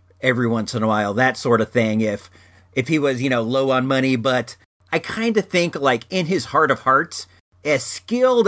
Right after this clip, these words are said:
as dude is and as deadly as he is, he is, I don't wanna say a coward,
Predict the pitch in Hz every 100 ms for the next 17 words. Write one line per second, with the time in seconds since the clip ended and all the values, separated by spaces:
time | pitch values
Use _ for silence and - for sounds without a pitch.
0 | 196 170 175 156 113 120 165 156 143 139
1 | 135 139 123 139 107 101 151 143 135 127
2 | 117 123 127 113 117 117 117 117 110 -
3 | _ _ _ _ - - 208 214 202 196
4 | 196 202 196 - 196 247 226 - 180 -
5 | 160 117 85